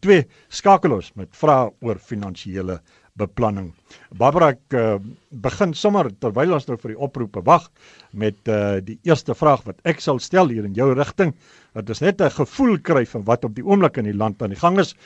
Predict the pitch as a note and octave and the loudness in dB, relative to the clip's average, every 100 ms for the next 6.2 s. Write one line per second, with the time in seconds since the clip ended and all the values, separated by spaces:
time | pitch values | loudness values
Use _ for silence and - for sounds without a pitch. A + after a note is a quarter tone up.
0 | - - E3 A3 G3 D#3 - B2 G2+ B2 | -20 -4 0 2 2 2 0 -6 -6 -6
1 | G#2+ F#2+ G#2 G2+ A2+ F#2+ G2+ G2 - G2+ | -8 -8 -8 -4 -4 -4 -4 -6 -8 -12
2 | F2 _ G2 G#2 F#2+ F#2 G2+ F2+ A2 G2+ | -12 _ -8 -6 -6 -10 -10 -2 -2 -2
3 | A#2 - G2+ _ _ _ F#2+ G#2 - A2+ | -6 -6 -12 _ _ _ -6 -6 -6 -8
4 | G#2+ F#2 A#2 - A#2 A2+ - A#2+ - G2+ | -6 -2 -2 -2 -6 -8 -8 -8 -6 -4
5 | G#2 G2+ - F2+ A2 F#2 F#2 D#2 G2+ - | -4 -6 -6 -8 -8 -6 -8 -10 -14 -14
6 | D#2+ _ | -18 _